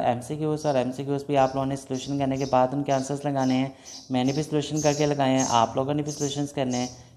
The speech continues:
ठीक है, solution करने के बाद मेरे पास जो first का आंसर आया था वो टू बाई थ्री था, इसी तरह से B का भी नाइन बाई टेन था, Second option सही answer था उसका, और सी का मेरे पास first option उसका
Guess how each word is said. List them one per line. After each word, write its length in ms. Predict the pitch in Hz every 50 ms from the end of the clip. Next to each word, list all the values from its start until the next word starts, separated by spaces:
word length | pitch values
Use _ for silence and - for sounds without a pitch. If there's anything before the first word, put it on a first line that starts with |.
| - -
ठीक 160 | 139 139 -
है, 60 | 151 147
solution 380 | 147 - 143 131 - 139 139 135
करने 180 | 139 135 135
के 60 | 135 135 -
बाद 240 | 135 131 131 127 135
मेरे 140 | 131 127 -
पास 160 | 135 131 131
जो 80 | 131 131
first 340 | - - 135 135 - - -
का 60 | 151
आंसर 260 | 147 147 147 151 147
आया 180 | 143 135 135 135
था 100 | 139 139
वो 100 | 139 135
टू 180 | 135 127 127
बाई 180 | 123 127 131 135
थ्री 300 | 135 - 143 143 147 151
था, 260 | - 147 147 147 - -
इसी 200 | - - - 123
तरह 220 | - 123 120 123
से 140 | 120 120 123
B 220 | 117 120 117 120 120
का 240 | 120 131 131 139 139 - - - - - - - - 139
भी 140 | 135 135 135
नाइन 260 | 135 127 117 117 120
बाई 120 | 127 123 123
टेन 280 | - 127 127 123 131 131
था, 320 | 147 147 147 165 160 - - - - - - -
Second 340 | - 135 127 131 139 135
option 260 | 143 139 143 - 156 151
सही 240 | - 151 147 147 147
answer 280 | 143 139 139 - 147 139 -
था 80 | 147 139
उसका, 260 | 139 - - 147 147 151
और 180 | - - 123
सी 280 | 120 - - 143 131 127
का 140 | 127 135 131
मेरे 140 | 131 131 123
पास 240 | 127 127 127 - -
first 220 | - 139 139 - -
option 260 | 139 135 - 151 156
उसका 220 | 147 - - 160